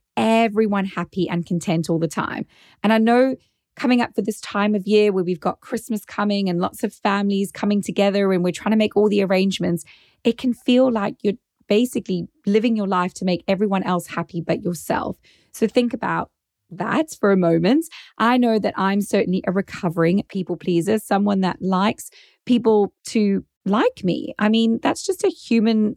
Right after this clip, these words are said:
natural, evolutionary thing. We want people to get on with us and we, we don't want to put people's noses out of joint. But sometimes, sometimes our constant people pleasing is really sucking our time and really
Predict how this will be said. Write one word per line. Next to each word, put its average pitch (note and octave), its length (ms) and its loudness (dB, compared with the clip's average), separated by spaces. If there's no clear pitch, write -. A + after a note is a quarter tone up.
natural, G3 880 2
evolutionary G#3+ 800 2
thing. B3+ 380 0
We F#3 100 2
want G#3 320 0
people A3+ 360 0
to G3+ 360 0
get A#3+ 160 2
on A3+ 180 2
with A#3 180 -2
us A#3 300 -2
and F#3+ 140 -2
we, F#3 260 0
we A3 120 0
don't C4+ 220 2
want A3+ 100 2
to F#3 80 -4
put - 180 -6
people's F#3+ 320 -4
noses F#3 320 2
out F3+ 140 -2
of E3+ 80 -4
joint. E3+ 340 0
But F#3+ 100 -6
sometimes, - 1000 -2
sometimes - 1000 -4
our G3+ 140 2
constant G#3 600 -4
people F#3+ 280 -2
pleasing E3+ 600 -2
is F3+ 140 -4
really G3 680 0
sucking G3+ 480 -2
our F3 180 0
time F3 640 -2
and F3+ 220 0
really F3+ 440 2